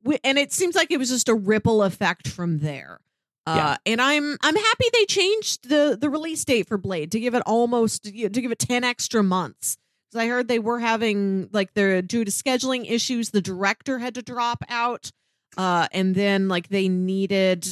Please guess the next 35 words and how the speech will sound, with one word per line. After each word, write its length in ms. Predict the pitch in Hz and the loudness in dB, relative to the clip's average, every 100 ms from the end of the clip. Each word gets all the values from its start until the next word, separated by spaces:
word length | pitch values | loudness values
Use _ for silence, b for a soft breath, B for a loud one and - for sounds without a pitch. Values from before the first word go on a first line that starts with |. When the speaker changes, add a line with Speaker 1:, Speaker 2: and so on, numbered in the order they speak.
| - | -8
Speaker 1:
uh, 220 | 180 180 143 | -2 0 2
it 120 | 196 | 2
needed, 280 | 202 233 208 | 2 2 0
like, 240 | 208 196 196 | 2 2 0
a 60 | |
lot 220 | 180 185 | 0 2
of 60 | 175 | 2
script 520 | - - - 190 - - | 0 0 -6 -14 -14 -8
work 280 | 226 240 - | -6 -6 -6
to 80 | 262 | -2
get 160 | 240 | 0
it 100 | 233 - | 0 -4
to 80 | |
where 140 | 233 233 | -6 -2
they 140 | 240 | -2
wanted 320 | 220 226 233 233 | -2 -2 0 -2
it 120 | 220 | -2
to 80 | 254 | -6
be. 340 | 240 233 240 - _ _ - | -6 -8 -10 -12 _ _ 0
And 160 | 214 | 4
I'm 140 | 226 107 | 4 4
Speaker 2:
Mm-hmm. 80 | |
Speaker 1:
very, 600 | 95 262 285 285 269 240 - _ _ _ 226 | 4 4 4 2 0 -2 -10 _ _ _ 2
I 160 | 277 | 4
will 160 | 339 370 | 4 2
take 280 | 330 302 294 | 2 2 2
a 140 | 247 | 2
belated 800 | 190 208 196 202 226 254 294 214 | 4 4 4 2 0 0 -2 0
Blade 460 | 254 269 269 277 - | 2 4 4 2 2
over 300 | 220 202 196 | 2 2 0
a 100 | 175 | -2
rushed 520 | 170 190 214 - - - | -2 0 2 2 -2 0
Blade 380 | 262 262 269 - | 2 2 0 -6
any 300 | 214 208 196 | -6 -2 -4
day. 340 | 175 160 135 | -2 -4 -6